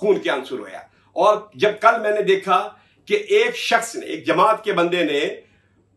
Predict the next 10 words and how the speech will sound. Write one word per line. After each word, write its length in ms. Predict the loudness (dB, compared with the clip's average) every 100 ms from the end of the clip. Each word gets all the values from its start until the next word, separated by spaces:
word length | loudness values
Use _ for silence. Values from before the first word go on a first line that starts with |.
| _ _ _ _ _ -14
डब्ल्यूसी 640 | 0 0 2 -2 -2 -4
जो 180 | -2 -2
है 180 | 0 -2
टॉयलेट 460 | -2 -2 0 -4 -2
के 180 | -2 -2
लिए 260 | -4 -4
जो 100 | -4
इस्तेमाल 400 | -6 -4 -2 -2
होती 340 | -2 -6 -10 -6
है, 400 | -4 -6 -8